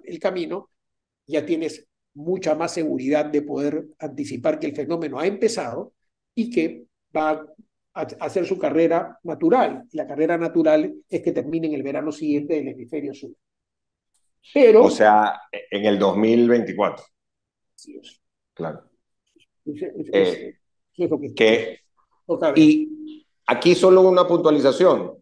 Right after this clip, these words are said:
Speaker 2: Estaba viendo, para, para los que no conocemos y, y que decíamos, "No, nunca hay,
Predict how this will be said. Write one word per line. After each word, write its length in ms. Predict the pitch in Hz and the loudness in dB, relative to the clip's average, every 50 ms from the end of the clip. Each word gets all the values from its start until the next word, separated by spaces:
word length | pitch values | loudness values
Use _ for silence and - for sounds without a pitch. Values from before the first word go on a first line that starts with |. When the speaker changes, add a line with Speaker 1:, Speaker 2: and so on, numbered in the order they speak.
| _ _ _ _ _ _ _ - | _ _ _ _ _ _ _ -8
Speaker 2:
Estaba 460 | 117 107 - - 135 147 151 156 156 | -8 -8 -2 0 2 4 4 4 4
viendo, 480 | 165 170 165 160 143 131 127 143 151 | 4 4 4 4 2 2 2 0 0
para, 400 | 143 131 113 104 101 101 - - | 0 0 0 0 -2 -6 -10 -8
para 340 | _ 104 98 95 95 92 87 92 90 87 82 85 85 _ _ _ | _ -4 -4 -4 -4 -6 -8 -12 -16 -18 -20 -20 -20 _ _ _
los 200 | 95 95 90 - | -2 -2 -2 0
que 140 | - 90 | -2 -2
no 180 | 85 101 110 107 | 0 0 0 2
conocemos 800 | - 127 120 110 104 - 139 160 156 143 127 110 98 - - - | 2 2 2 2 2 4 4 6 6 6 6 4 2 0 -6 -8
y, 220 | 98 95 90 87 - | -8 -8 -8 -8 -10
y 220 | - 95 85 - | -12 -12 -12 -8
que 160 | - 92 90 | -2 0 2
decíamos, 420 | 90 87 87 98 113 113 117 107 98 | 2 2 2 4 2 2 4 2 0
"No, 220 | 104 113 123 135 135 | 2 4 4 4 4
nunca 440 | 123 120 120 123 120 120 117 117 123 | 4 2 -2 0 2 2 4 4 4
hay, 340 | 123 120 117 113 104 95 | 4 2 0 -4 -10 -14